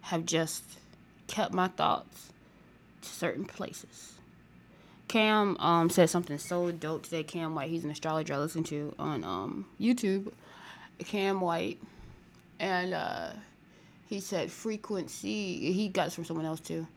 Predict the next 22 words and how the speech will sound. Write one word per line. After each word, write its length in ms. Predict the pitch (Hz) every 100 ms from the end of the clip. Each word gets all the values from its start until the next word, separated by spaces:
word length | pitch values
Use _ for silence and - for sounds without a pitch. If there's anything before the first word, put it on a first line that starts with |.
| - - - - -
Um, 420 | - 180 165 175 -
but 100 | 170
basically 280 | 180 196 190
said 220 | 170 170
frequency 920 | - 196 - 180 180 185 185 175 - - - - - -
is 200 | 165 165
the 100 | 165
things 340 | - 165 165
that 140 | 160
you 80 | 170
frequently 680 | 165 - 175 175 - - -
see. 640 | - - - 165 - 202 - - - - -
And 100 | 185
I 60 |
was 140 | 180 160
like, 140 | -
"Fuck, 440 | - - 151 - - -
that 160 | 165 165
is 140 | 160
so 320 | - - 151
true." 440 | 156 - 147 170 190 - - - - - - -
Like, 560 | 165 160 107 78 -